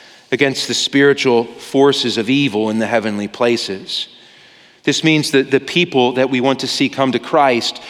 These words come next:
their problem isn't just selfishness. Their problem is some complex reality called spiritual darkness.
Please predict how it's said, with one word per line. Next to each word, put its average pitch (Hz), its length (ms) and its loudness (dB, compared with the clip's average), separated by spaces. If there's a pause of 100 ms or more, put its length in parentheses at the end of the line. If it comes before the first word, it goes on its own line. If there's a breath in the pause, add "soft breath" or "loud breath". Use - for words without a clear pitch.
(180 loud breath)
their 143 140 2
problem 151 500 2
isn't 139 320 -2
just 123 220 -4
selfishness. - 880 -4 (480 soft breath)
Their 143 100 2
problem 151 480 0
is 120 80 -2
some 147 420 -2
complex 139 920 -2 (640 loud breath)
reality 127 540 2
called 120 260 -4
spiritual 117 540 -2
darkness. 113 760 -4